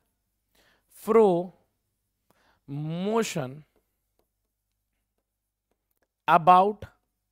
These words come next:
a mean position, mean position। ठीक है सर।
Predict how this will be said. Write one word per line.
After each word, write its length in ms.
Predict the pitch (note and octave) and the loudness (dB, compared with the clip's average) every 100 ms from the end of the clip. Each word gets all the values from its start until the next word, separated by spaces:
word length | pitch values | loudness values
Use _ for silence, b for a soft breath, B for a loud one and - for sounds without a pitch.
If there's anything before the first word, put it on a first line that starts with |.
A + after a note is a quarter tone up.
| _ _ _ _ _ _ _ _ _ _ _ _ _ _ - | _ _ _ _ _ _ _ _ _ _ _ _ _ _ 2
a 240 | D#3+ E3+ F#3+ _ _ _ _ _ _ _ _ _ - | 4 4 0 _ _ _ _ _ _ _ _ _ -16
mean 600 | C#3 D3 E3 G#3+ A#3 G#3 | -12 -10 -6 -4 -2 -4
position, 560 | - B2+ G#2+ F#2+ - _ _ _ _ _ _ _ _ _ _ _ _ _ _ _ _ | -8 -12 -12 -16 -20 _ _ _ _ _ _ _ _ _ _ _ _ _ _ _ _
mean 560 | C#3+ D#3+ F#3+ G#3 A#3 A#3 _ _ _ _ _ _ _ - | -10 -4 -2 -2 -4 -10 _ _ _ _ _ _ _ -6
position। 420 | E3+ C#3+ A#2+ - _ _ _ _ _ _ _ _ _ _ _ _ _ _ _ - | -4 -4 -8 -14 _ _ _ _ _ _ _ _ _ _ _ _ _ _ _ -12
ठीक 200 | - A3+ | -6 -4
है 80 | G3+ | -6
सर। 200 | F#3 - | -8 -14